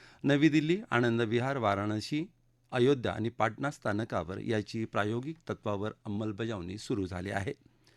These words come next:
देशभरातल्या साठ स्थानकांवर प्रवेशाचं संपूर्ण नियंत्रण केलं जाणार असून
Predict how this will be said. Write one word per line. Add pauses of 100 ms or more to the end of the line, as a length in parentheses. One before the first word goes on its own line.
(360)
देशभरातल्या
साठ
स्थानकांवर
प्रवेशाचं
संपूर्ण
नियंत्रण
केलं
जाणार
असून